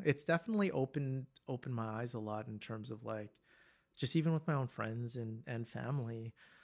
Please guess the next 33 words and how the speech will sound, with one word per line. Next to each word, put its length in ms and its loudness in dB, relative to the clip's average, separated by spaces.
just, 260 0
like, 220 2
being 260 2
okay 960 -4
<laughs> 120 -6
with, 180 2
like, 380 -2
you 80 2
know, 220 -4
giving 360 0
a 60 -6
hug 540 -8
once 300 -2
in 80 0
a 40 0
while 520 -2
or, 120 2
like, 180 0
saying, 880 0
you 160 -4
know, 240 -6
it 80 -12
doesn't 180 6
even 120 8
have 100 6
to 80 -14
be, 100 6
like, 300 0
like, 260 -2
that 240 0
deep, 320 -4
just, 220 -6
like, 260 -4